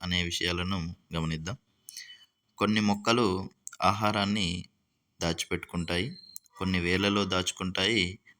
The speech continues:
మరికొన్ని కాండంలో దాచుకుంటాయి. ముల్లంగి, క్యారెట్, బీట్రూట్ వంటి మొక్కలు వేర్లలో ఆహార పదార్థాలను నిల్వ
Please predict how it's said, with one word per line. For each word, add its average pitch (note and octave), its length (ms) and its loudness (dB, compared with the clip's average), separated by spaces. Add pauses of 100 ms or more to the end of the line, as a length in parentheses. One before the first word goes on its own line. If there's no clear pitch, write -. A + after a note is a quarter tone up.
(120)
మరికొన్ని F2+ 340 -2
కాండంలో E2+ 520 2
దాచుకుంటాయి. D#2+ 680 -4 (840)
ముల్లంగి, A2 460 2
క్యారెట్, F#2+ 600 2
బీట్రూట్ F#2 520 0
వంటి F2+ 280 -2
మొక్కలు F2 600 -2 (280)
వేర్లలో F#2 420 0
ఆహార F2+ 340 0
పదార్థాలను F2 720 -2
నిల్వ E2 240 -2